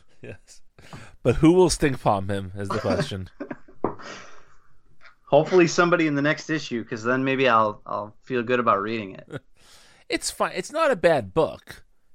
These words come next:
Speaker 1: It just has no place here. I,
Speaker 2: Yeah,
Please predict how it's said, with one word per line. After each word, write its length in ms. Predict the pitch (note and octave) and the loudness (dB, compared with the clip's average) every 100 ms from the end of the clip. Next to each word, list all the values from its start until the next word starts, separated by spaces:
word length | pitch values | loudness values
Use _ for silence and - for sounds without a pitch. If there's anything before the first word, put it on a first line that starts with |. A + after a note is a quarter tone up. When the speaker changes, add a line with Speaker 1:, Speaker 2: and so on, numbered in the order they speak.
| - - | -20 -4
Speaker 1:
It 120 | D#3+ | -2
just 280 | F3 - - | -2 -4 -2
has 200 | E3+ C#3 | -2 0
no 100 | C#3+ | -4
place 360 | A2+ C3 G#2 | 0 -2 -2
here. 420 | - A2 - - - - _ _ _ _ - _ _ - - - _ - - - _ _ _ - - - - - - - - - - - - - - - - - - | -6 -8 -8 -16 -20 -20 _ _ _ _ -20 _ _ -20 -20 -20 _ -20 -20 -20 _ _ _ -10 -6 -6 -10 -20 -20 -18 -18 -18 -18 -16 -14 -12 -12 -10 -12 -12 -2
I, 140 | A#2 | 2
Speaker 2:
Yeah, 320 | G#2 C3 D#2+ | 4 4 2